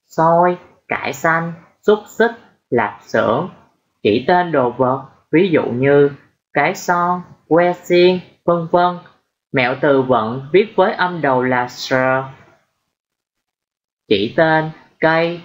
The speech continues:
đồ dùng, ví dụ như cây sen, cây sim, cây sồi, cây xôn, cái sọt, sợi dây, vân vân. Ở đây cũng có trường hợp ngoại lệ. Tên cây,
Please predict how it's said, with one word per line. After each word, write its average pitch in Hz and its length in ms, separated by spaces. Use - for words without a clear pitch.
đồ 123 320
dùng, 127 380
ví 208 160
dụ 175 160
như 156 380
cây 165 200
sen, 165 520
cây 131 240
sim, 139 500
cây 165 220
sồi, 143 640
cây 127 240
xôn, 143 400
cái 165 220
sọt, 113 400
sợi 104 360
dây, 151 320
vân 165 300
vân. 175 280
Ở 120 200
đây 190 380
cũng 131 220
có 202 120
trường 135 300
hợp 117 220
ngoại 107 220
lệ. 113 460
Tên 156 320
cây, 151 360